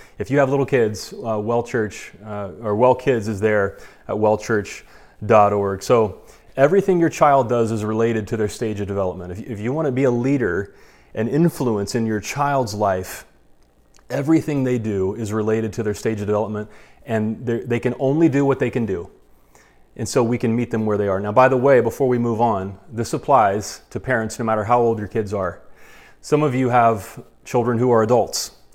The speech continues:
and this stuff applies whether they're four or forty-four, and you know that as your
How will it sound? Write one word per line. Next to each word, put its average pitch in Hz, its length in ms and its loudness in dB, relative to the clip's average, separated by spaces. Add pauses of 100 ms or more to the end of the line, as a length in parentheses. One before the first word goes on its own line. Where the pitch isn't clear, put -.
(640)
and 107 340 0
this 113 120 -2
stuff - 280 2
applies 131 400 4
whether 117 180 2
they're 110 140 2
four 143 440 0
or 127 140 -4
forty-four, 113 880 -2
and 113 280 -4
you 131 180 -2
know 123 560 0 (460)
that 110 100 0
as 104 180 2
your 127 280 -2